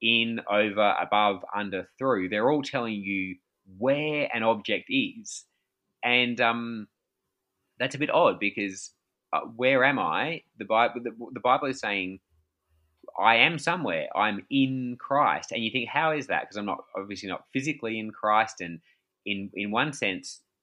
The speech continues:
Christ is not a location in the way that Perth or, or Seattle, uh, or Birmingham are locations. Um, Christ is a person, not a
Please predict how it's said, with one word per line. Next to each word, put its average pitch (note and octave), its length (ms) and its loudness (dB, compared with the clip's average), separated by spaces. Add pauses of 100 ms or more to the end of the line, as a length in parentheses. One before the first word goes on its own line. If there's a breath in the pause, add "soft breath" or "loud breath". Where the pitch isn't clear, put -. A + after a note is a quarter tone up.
Christ A2+ 460 2
is F#2+ 120 -10
not A#2+ 220 6
a C#3 80 8
location G2 580 2
in G2+ 140 -6
the F#2 80 -6
way F#2 220 2
that F2+ 280 -6
Perth A2+ 340 4
or, E2+ 260 -8
or F#2 120 -6
Seattle, G#2+ 560 0 (540)
uh, - 40 -6
or F#2 220 -4
Birmingham G#2+ 680 0
are G2+ 100 -2
locations. G2+ 920 -6 (360)
Um, F2 240 -2
Christ G#2+ 340 0
is - 60 -14
a F#2+ 60 -8
person, D#3+ 520 0
not F#2 160 -2
a D#2+ 220 -2